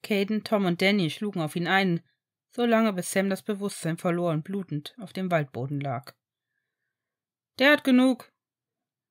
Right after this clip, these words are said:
sagte Tom. „Ja, lass uns gehen“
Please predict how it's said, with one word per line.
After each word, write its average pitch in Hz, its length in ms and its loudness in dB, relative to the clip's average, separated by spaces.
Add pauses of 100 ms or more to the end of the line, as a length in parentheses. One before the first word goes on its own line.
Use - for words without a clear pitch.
sagte 165 320 -8
Tom. 156 380 -2 (920)
„Ja, 214 320 8
lass 196 180 4
uns 214 220 -2
gehen“ 190 420 0